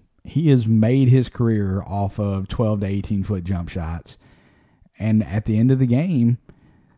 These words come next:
the Grizzlies defense just fell off of him. He came down, boom, knocks it down, wide open. Maybe, maybe even a ten foot jump shot. It was not, he was not at the free throw line. He was inside the free throw line,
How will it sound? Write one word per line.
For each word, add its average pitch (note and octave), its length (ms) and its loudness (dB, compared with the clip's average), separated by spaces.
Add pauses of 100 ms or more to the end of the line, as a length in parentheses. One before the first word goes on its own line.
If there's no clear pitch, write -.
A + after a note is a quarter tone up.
(120)
the A2+ 100 4
Grizzlies C#3 380 6
defense C#3 440 4
just C3 220 -2
fell C#3+ 200 0
off F#3+ 240 -4
of A#2+ 140 0
him. B2+ 320 2 (300)
He A#2+ 160 2
came D3 240 2
down, D3 440 0
boom, G#2+ 540 4 (280)
knocks A#2 320 0
it A2 60 -6
down, G#2 400 0
wide B2 220 0
open. A#2 460 2 (600)
Maybe, D#3+ 280 0
maybe D#3+ 340 0
even G2+ 500 2
a F#2+ 120 -4
ten B2+ 300 2
foot F#2 240 -4
jump F#2+ 220 -2
shot. F2+ 280 -4
It A#2 120 -2
was A#2 180 0
not, A2+ 420 0
he A2 140 0
was B2 180 4
not C3+ 200 2
at A#2 80 -2
the G#2 80 -2
free G#2+ 220 0
throw G2 180 0
line. F#2+ 240 0
He G#2 80 2
was G#2 120 2
inside A#2+ 380 -2
the G#2 80 -2
free G#2+ 220 -2
throw G2 240 0
line, G2 460 0